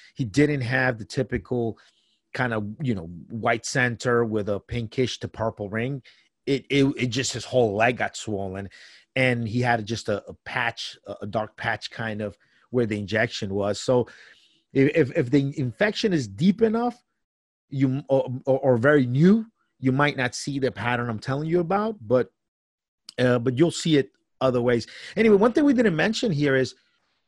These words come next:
uh, you know, you could shoot these steroids subcutaneously.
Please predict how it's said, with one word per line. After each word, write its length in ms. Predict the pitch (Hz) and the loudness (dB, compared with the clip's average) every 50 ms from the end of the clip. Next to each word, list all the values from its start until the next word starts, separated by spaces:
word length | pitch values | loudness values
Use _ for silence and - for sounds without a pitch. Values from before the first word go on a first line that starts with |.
| _ _ - | _ _ -4
uh, 420 | 143 139 135 135 131 131 123 - - _ | -2 -2 -2 -2 -2 -4 -6 -8 -10 _
you 180 | - 147 175 196 | -2 0 2 4
know, 60 | 202 | 4
you 160 | 185 180 233 | 4 4 2
could 280 | 220 - 320 - - - | 4 2 0 0 0 -6
shoot 460 | - - - - - 233 277 247 - | -12 -10 -4 0 2 2 2 2 -2
these 220 | - 165 143 - | -6 -8 -8 -4
steroids 440 | - 165 165 180 190 185 175 156 - | 0 2 2 4 4 2 2 0 -2
subcutaneously. 1040 | - - 170 147 - - 139 - - 123 156 208 233 208 131 104 - - 90 92 | -4 -6 -6 -4 -4 -6 -6 -6 -6 -6 -6 -4 -4 -6 -6 -8 -10 -14 -16 -18